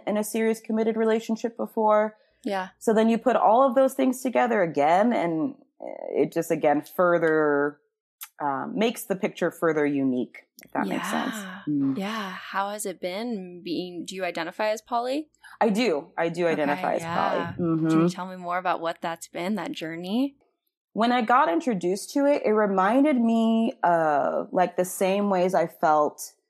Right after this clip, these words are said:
Speaker 1: when I identified as queer, or, like, when I
Speaker 2: Mm,
Speaker 1: went on
Speaker 2: mm-hmm.
Speaker 1: that journey. So
Speaker 2: Yeah.
Speaker 1: I, I started identifying as queer when I was in college.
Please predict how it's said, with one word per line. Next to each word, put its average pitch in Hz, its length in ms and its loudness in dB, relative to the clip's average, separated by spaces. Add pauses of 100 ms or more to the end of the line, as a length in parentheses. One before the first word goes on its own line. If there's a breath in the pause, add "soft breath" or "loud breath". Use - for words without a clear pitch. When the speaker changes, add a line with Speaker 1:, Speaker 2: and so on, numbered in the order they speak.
(340)
Speaker 1:
when 170 560 4 (100)
I 156 480 2 (520)
identified 160 760 2
as 151 180 0
queer, 202 800 4
or, 175 100 4
like, 170 180 4
when 165 140 4
I 156 60 2
Speaker 2:
Mm, 156 40 2
Speaker 1:
went 156 160 2
on 156 160 4
Speaker 2:
mm-hmm. 156 140 2
Speaker 1:
that 294 100 2
journey. 247 440 2
So 170 400 2
Speaker 2:
Yeah. 226 500 2
Speaker 1:
I, 190 80 4
I 185 120 -4
started 185 400 2
identifying 170 480 0
as 160 140 -6
queer 147 380 0
when 147 140 -2
I 143 100 2
was 147 100 -2
in 139 120 -4
college. 214 760 2